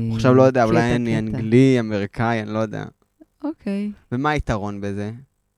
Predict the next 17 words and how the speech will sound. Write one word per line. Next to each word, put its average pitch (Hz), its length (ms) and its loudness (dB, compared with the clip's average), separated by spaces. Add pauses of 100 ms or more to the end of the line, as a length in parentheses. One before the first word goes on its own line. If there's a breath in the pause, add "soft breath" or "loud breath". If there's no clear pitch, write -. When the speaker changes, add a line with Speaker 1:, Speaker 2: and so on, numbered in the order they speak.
(480)
Speaker 1:
תשאלי. 107 440 -4 (380)
Speaker 2:
מה 165 80 0
היתרון 139 460 -2
בזה? 139 260 -6 (220)
Speaker 1:
שאני 127 640 -4 (420)
גם 165 260 6
נראה 135 380 4
כמו... 131 540 0
אה, 117 220 -2 (340)
אני 190 120 2
הייתי 185 160 4
מהמר 143 280 6
על 120 80 2
אנגלי, 113 580 -2 (240)
וגם 135 1000 4 (520)
ישראלי, 101 760 -4
יהודי. 107 560 -8